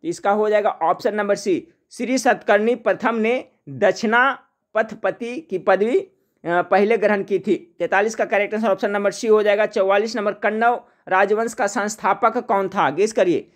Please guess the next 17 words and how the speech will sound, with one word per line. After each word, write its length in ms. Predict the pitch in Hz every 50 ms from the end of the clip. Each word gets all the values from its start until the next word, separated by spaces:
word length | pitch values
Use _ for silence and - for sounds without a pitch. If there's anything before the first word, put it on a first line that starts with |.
| _ _ _ _ _ _ _ _ -
कण्व 420 | 226 208 220 226 240 247 247 226
राजवंश 420 | 220 214 208 208 202 214 214 214 214
का 120 | - 233
संस्थापक 580 | - - 196 196 - 196 180 - - 233 220 226
कौन 180 | 233 214 208 -
था? 80 | 247 202
चौवालीस 480 | 202 220 185 185 185 180 190 220 220
का 120 | - 220 196
करेक्ट 340 | - 214 202 202 202 -
आंसर 180 | 220 208 208 226
होगा 180 | 208 208 208 190
ऑप्शन 460 | - - 151 175 180 - - 220 214
नंबर 280 | 214 202 202 214 240
सी 200 | 240 226 - 254
हो 120 | 208 185 185
जाएगा, 160 | 180 175 185
वासुदेव। 640 | 180 180 185 190 - - 214 185 202 202 175 120